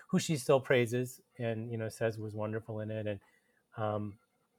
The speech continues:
I even asked her something like, "Did you ever regret casting Madonna?" And she, it was, she, she reacted almost like I was asking a nonsensical question. She was like, "No, of course not." You know, she,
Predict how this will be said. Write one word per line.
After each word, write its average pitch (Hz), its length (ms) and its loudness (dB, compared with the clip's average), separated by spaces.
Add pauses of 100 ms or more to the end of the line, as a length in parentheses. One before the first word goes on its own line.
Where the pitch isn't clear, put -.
(840)
I 147 60 6
even 156 200 6
asked 127 200 6
her 135 60 -4
something 120 340 -2
like, 117 160 0
"Did 117 140 -2
you 120 100 0
ever 113 180 0
regret 110 420 0
casting 110 400 0
Madonna?" 104 420 -4 (640)
And 117 140 -4
she, - 140 -14
it 123 60 0
was, 123 180 0
she, 143 220 6
she 143 260 -2
reacted 123 600 10
almost 117 260 -2
like 117 180 2
I 113 60 2
was 107 140 -2
asking 107 340 0
a - 20 -6
nonsensical 101 680 -8
question. 107 420 -8
She 113 80 -14
was 101 80 -12
like, 95 120 -16
"No, 123 140 -6
of - 100 -10
course 123 280 -6
not." 101 200 -6
You 101 100 -8
know, 98 60 -8
she, 107 280 -8